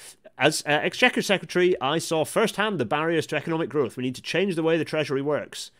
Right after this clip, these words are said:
Um, her Office for Economic Growth will be reportable to the P M, with all depart-, departmental spending passing through it. So basically what she's just described as Treasury, but moved under the control of P M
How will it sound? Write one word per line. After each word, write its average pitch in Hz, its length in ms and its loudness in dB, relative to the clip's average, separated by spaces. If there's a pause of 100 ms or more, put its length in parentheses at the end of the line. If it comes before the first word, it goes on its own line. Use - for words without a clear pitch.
(400)
Um, 113 500 -2 (420)
her 135 340 4
Office 160 280 0
for 156 160 -2
Economic 160 380 0
Growth 151 280 4
will 156 60 -4
be 135 80 2
reportable 131 480 0
to - 80 -18
the 113 80 -10
P 131 220 0
M, 151 160 2
with 127 140 0
all 170 120 2
depart-, 147 380 -8
departmental 123 560 -2
spending 113 400 -6
passing 104 380 -8
through 160 240 -2
it. - 200 0 (440)
So - 120 -4
basically 127 280 4
what 127 160 0
she's 127 140 -2
just 127 180 -6
described 117 420 -4
as 110 100 -6
Treasury, 110 460 -2
but 104 180 -10
moved 104 440 -6 (120)
under 104 240 -8
the 101 80 -14
control 101 360 -10
of 95 100 -16
P 101 180 -10
M 90 220 -14